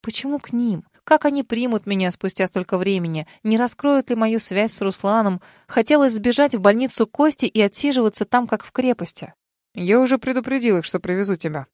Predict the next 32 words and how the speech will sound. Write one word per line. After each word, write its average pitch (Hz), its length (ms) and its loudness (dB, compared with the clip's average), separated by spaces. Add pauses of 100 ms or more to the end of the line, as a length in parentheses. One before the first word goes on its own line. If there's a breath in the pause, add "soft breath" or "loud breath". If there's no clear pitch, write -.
(100)
Руслан 277 420 0
оглядел 247 420 2
меня 240 240 0
с - 80 -4
ног 240 180 -2
до 214 80 0
головы 208 400 4
и 269 60 0
тихо 226 260 -2
вздохнул. 190 540 0 (260)
«Не 160 240 -4
дрейфь». 165 460 -2 (400)
«Понимаю, 202 420 0
но 185 200 0 (360)
мне 190 140 -2
не 190 100 -2
по 214 100 -8
себе». 214 440 -4 (480)
О 196 100 0
том, 247 240 2
насколько 226 480 2
не 214 300 2
по 220 100 -2
себе, 240 500 -2 (220)
было 208 280 0
не 247 180 -2
передать 180 340 -2
словами. 151 500 -2 (440)
«Все 214 420 0
будет 185 320 -4
в - 100 -20
порядке». 170 600 -6